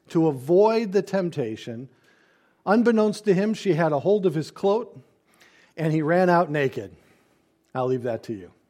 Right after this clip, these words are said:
And then, of course, she falsely accused him. He was arrested. He was thrown into prison.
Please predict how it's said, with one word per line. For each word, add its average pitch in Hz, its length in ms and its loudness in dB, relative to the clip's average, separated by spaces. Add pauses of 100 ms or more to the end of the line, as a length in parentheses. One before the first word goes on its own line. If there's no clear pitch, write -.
(1400)
And 180 100 2
then, 233 140 6
of 196 100 0
course, 226 240 4
she 226 160 -4
falsely 208 460 2
accused 233 480 -2
him. 208 460 0
He 185 180 0
was 147 180 -2
arrested. 196 600 4
He 151 120 -2
was 131 140 -6
thrown 185 300 0
into 151 180 -2
prison. 196 680 -2